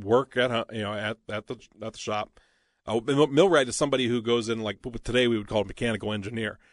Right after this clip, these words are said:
He's the guy who makes the machines and fixes the machines that break down in factories and figures out ways to transport them there and all that type of stuff. And, um,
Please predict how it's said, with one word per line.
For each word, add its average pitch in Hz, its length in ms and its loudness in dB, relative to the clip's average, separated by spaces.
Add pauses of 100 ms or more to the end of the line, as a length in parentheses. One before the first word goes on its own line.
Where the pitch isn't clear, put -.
(180)
He's 123 140 -8
the 127 80 -8
guy 127 260 2
who 113 120 -2
makes 107 360 -4
the - 80 -10
machines 117 520 -6
and 98 80 -12
fixes 110 320 -4
the 104 80 -8
machines 104 400 -8
that 101 140 -6
break 117 220 -4
down 104 280 -4
in 98 140 -10
factories 107 640 -4 (400)
and 95 260 -8
figures 98 260 -4
out 98 180 -2
ways 98 220 -4
to 92 60 -16
transport 104 460 -4
them 98 80 -4
there 98 260 -2
and 95 80 -6
all 98 100 -4
that 98 100 -6
type 98 160 -10
of - 60 -18
stuff. - 220 -16 (600)
And, 107 260 -2
um, 98 340 -6